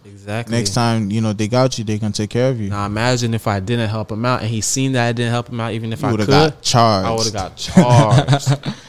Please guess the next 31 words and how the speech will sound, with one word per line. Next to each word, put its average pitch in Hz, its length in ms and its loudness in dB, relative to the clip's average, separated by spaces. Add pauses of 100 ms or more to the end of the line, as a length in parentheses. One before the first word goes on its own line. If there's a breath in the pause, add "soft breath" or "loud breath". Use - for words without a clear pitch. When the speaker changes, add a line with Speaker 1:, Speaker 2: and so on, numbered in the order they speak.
(120)
Speaker 1:
Now 113 120 -2
it's 143 100 0
kinda 151 160 0
Speaker 2:
Extra 151 100 2
Speaker 1:
like 135 220 0 (180)
if - 100 -8
you 147 100 0
Speaker 2:
charge. 135 80 -4
Speaker 1:
just, 135 380 -2 (520)
if 127 220 -8
you, 147 280 0 (540)
uh, 110 380 -6 (520)
don't 117 280 -4
do 127 120 -6
something 127 540 -6 (760)
one 110 300 -10
time, 131 500 -6
it's 117 120 -8
gonna 117 260 -6
come 117 300 -6
around 110 300 -4
and 98 160 -6
bite 107 300 -4
you 117 80 -6
in 110 100 -4
the 107 80 -6
butt. 101 280 -6 (280)
Speaker 2:
Yeah, 165 140 0
it's 120 100 0
karma. 139 400 0 (240)
Speaker 1:
Exactly. 107 440 -6